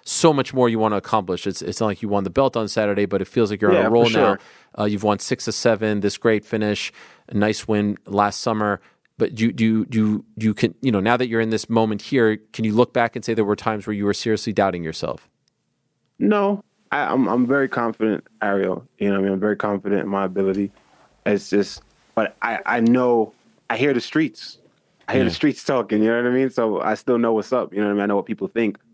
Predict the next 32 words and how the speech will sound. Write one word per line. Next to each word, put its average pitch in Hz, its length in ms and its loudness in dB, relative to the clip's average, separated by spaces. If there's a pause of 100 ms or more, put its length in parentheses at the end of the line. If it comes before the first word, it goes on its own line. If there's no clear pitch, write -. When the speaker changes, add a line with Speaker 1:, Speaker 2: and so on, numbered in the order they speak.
(160)
Speaker 2:
and 95 80 -2
I'm 98 60 -2
still 101 200 0
tapped 101 320 -4
in 101 180 2
with, 95 160 0 (120)
with, 95 140 0
you 101 80 2
know, 92 100 0
with 95 120 -2
the - 60 -16
fans 101 320 -2
and 95 100 -2
all 92 100 -2
that. 90 200 -2
So, 98 280 -4 (400)
um, 92 340 -2 (560)
yeah, 113 180 0
it's, - 180 -2
it's 95 200 -2
not, 101 260 0 (120)
it's - 120 -4
not 110 260 0
hard. 117 300 -2
It's 110 120 -2
not 123 200 -2
easy 117 280 2
to, 107 280 2 (340)
to 104 80 0
just 101 280 -4
ignore 110 380 2
it. - 100 -6